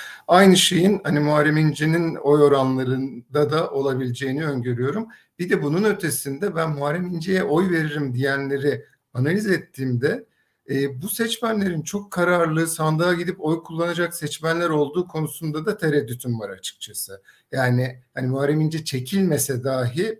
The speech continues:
e, bu seçmenler sandığa gidip seçim günü destek verirler mi emin değilim. Belki de oy kullanmamayı tercih edeceklerdir. Ama sizin de altını çizdiğiniz gibi sonuçta o oy pusulasında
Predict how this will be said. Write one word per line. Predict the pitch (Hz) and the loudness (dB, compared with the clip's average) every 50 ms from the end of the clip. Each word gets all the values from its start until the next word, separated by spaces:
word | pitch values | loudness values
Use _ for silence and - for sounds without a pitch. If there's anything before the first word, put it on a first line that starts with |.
| - _ - | -12 _ -6
e, | 143 139 135 135 135 139 139 - - | -4 -2 -2 -2 -2 -4 -6 -8 -10
bu | 156 180 | -8 -8
seçmenler | 175 - 170 160 160 - - 151 143 135 135 139 151 160 | -6 -4 -4 -4 -4 -4 -6 -4 -4 -2 -2 -2 -2 -2
sandığa | 156 - - 139 135 143 139 147 147 147 147 - - - 131 | -2 -4 -4 -4 -4 -2 0 0 0 0 -2 -6 -18 -16 -10
gidip | 120 127 123 131 139 - | -6 -6 -4 -4 -6 -8
seçim | - 123 120 127 - - 143 139 123 | -10 -10 -10 -10 -10 -10 -12 -10 -8
günü | 123 123 135 165 185 92 - - _ _ _ _ | -4 -4 -2 -2 -4 -6 -8 -14 _ _ _ _
destek | 147 147 135 - - 170 165 165 - 143 | 0 0 0 2 0 -2 -2 -2 -2 0
verirler | 147 147 151 156 151 160 170 175 170 151 | 0 2 2 2 0 0 0 0 0 0
mi | 139 156 190 | 0 -2 -2
emin | 202 - - 147 147 147 147 143 139 | -2 -2 -2 -2 0 0 -2 -2 -4
değilim. | 170 165 151 135 160 190 190 185 | -4 -6 -6 -4 -4 -4 -4 0
Belki | 143 147 147 139 - 135 127 | 2 2 2 2 0 -6 -4
de | 147 180 190 - | -2 -2 -2 0
oy | - 139 143 139 139 | 0 2 2 2 0
kullanmamayı | - 151 139 139 143 139 135 131 120 120 113 110 113 117 113 110 - _ _ | -2 -4 -2 0 0 0 0 0 -2 -2 -2 -4 -4 -4 -6 -6 -8 _ _
tercih | - 113 113 110 - 110 117 110 | -10 -10 -10 -10 -10 -10 -12 -12
edeceklerdir. | 107 101 113 110 104 - - 120 113 110 110 - 180 170 - - - - - _ _ - | -12 -12 -14 -14 -14 -12 -10 -8 -8 -8 -8 -10 -10 -12 -12 -14 -20 -20 -20 _ _ -6
Ama | 180 185 185 | -2 -2 -2
sizin | - - 170 156 180 196 175 | -2 -2 -4 -4 -4 -2 2
de | 160 | 4
altını | 143 139 135 - - 156 147 - | 4 4 4 2 -2 -6 -8 -8
çizdiğiniz | - - 139 131 127 - - 95 - - - | -8 -12 -14 -12 -8 -6 -6 -6 -6 -8 -10
gibi | 117 101 - | -12 -12 -10
sonuçta | - - 143 151 156 156 - - - | -10 -8 -6 -6 -6 -8 -6 -4 -2
o | 170 165 | 0 0
oy | 165 170 165 165 | 0 0 -2 -4
pusulasında | 160 151 - 139 135 139 135 - - 131 131 123 117 117 101 - | -8 -14 -10 -6 -4 -4 -4 -4 -4 -4 -4 -4 -4 -4 -6 -8